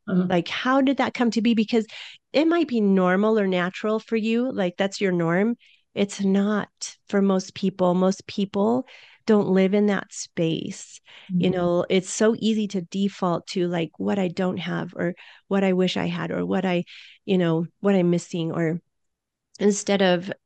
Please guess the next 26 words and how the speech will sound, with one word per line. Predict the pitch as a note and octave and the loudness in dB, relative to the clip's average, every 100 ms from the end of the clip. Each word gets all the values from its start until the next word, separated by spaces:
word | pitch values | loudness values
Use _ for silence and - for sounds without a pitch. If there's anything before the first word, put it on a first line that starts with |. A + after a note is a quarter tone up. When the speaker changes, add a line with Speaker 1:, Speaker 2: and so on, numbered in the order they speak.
| G#3+ | -4
Speaker 3:
Or | F#3+ | 2
Speaker 2:
leaning | G3 | 4
Speaker 3:
why | F#3+ F#3 F#3 | 6 6 6
Speaker 2:
in | |
Speaker 3:
me? | F3+ F3+ E3+ F3 | 6 6 6 2
<laughs> | |
Why | F3 F3+ F#3+ F3 F3 - - - | 0 -2 0 -2 -4 -10 -12 0
Speaker 1:
Mm. | G#3 G3+ | 2 4
Speaker 3:
the, | F3+ | 4
Speaker 2:
Yes. | F#3 A#3 - - - _ _ _ - | 4 2 -4 -12 -18 _ _ _ 0
Speaker 3:
the | |
Speaker 2:
Why | F3 | 2
Speaker 3:
victim | F#3 - G3 G#3 | 0 2 4 4
Speaker 2:
is | |
this | A3 F3+ | 6 2
Speaker 3:
type. | D3+ | 2
Speaker 2:
happen-, | G3+ - - | 0 -2 -4
Speaker 3:
Uh-huh. | F#3 | 2
Speaker 2:
yes, | G3+ F3 F3 - | 4 4 0 -2
Speaker 3:
Why | E3+ F3 | -4 -2
Speaker 2:
uh-huh. | F3+ F3+ G3 | -2 -2 -4
Speaker 3:
me? | - - _ _ _ _ _ | -6 -18 _ _ _ _ _
Speaker 2:
So | - G3+ | -2 0
how | F#3+ A3+ A#3 A#3+ | 2 2 4 4
do | G#3+ | 2
you | G3+ G3 F#3+ F3+ | 2 2 4 2